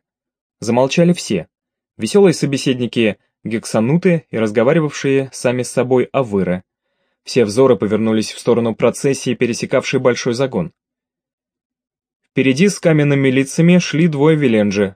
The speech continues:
волоча между собой неподвижное тело безволосого двуногого с планеты под названием Земля. Следом шли ещё двое, направив на парализованное тело какое-то оружие. За ними выступал ещё один Виленджи,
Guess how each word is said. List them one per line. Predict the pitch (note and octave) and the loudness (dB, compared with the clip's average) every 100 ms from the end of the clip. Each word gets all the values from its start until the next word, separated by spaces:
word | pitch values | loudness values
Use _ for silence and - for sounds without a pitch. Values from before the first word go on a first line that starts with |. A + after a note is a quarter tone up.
| - | -10
волоча | F2+ G#2+ G#2 A#2 | -2 0 0 -2
между | A2+ F#2+ A2 | -4 -6 -6
собой | A2 A#2 B2 | -4 -2 -2
неподвижное | A#2 A2+ A#2 G#2+ A2+ | -2 -2 -2 -2 -4
тело | G#2 C3 C3+ | -2 2 2
безволосого | C3 A2+ A2 G#2+ A#2 A#2+ A2 | 0 -2 0 0 0 -2 -4
двуногого | G#2+ A2+ B2+ C#3+ C#3+ D3+ - | -4 -2 -2 -2 -2 -4 -8
с | - | -4
планеты | C3+ B2+ B2 - | -2 -2 -2 -4
под | - B2+ | -4 -4
названием | B2 B2 A#2+ B2 B2 | -4 -4 -4 -4 -6
Земля. | C#3 C3 F2 - _ _ _ _ _ _ _ _ _ _ _ _ | -4 -2 -2 -4 _ _ _ _ _ _ _ _ _ _ _ _
Следом | - - F#3 F3+ | -8 2 4 4
шли | F3 F#3 F#3+ - | 4 4 2 2
ещё | F3 G3+ E3+ A#2+ | 0 2 2 2
двое, | G#2 G2+ G2 F2+ - | 2 2 2 0 -4
направив | A2 G#2+ A2+ A2 - | -4 0 2 0 -2
на | A2 | -4
парализованное | G2+ A2 G#2+ G#2+ G#2+ A2 G#2+ | 0 0 0 -2 -2 -2 -2
тело | C#3 C#3+ | -4 -4
какое-то | B2+ - F#2+ F#2 G2 | -4 -2 -2 0 -2
оружие. | F#2 F2 D#2 C#2+ _ _ _ _ _ _ - | -2 -4 -6 -8 _ _ _ _ _ _ -6
За | A2 | -2
ними | A#2+ B2+ A2 | 0 0 -2
выступал | A2+ - G#2+ B2 B2+ | -4 -6 -2 2 2
ещё | B2+ A2 | 0 0
один | F2+ G2 | 0 -2
Виленджи, | G2 G#2+ D3 D3+ E3+ | 0 0 0 2 0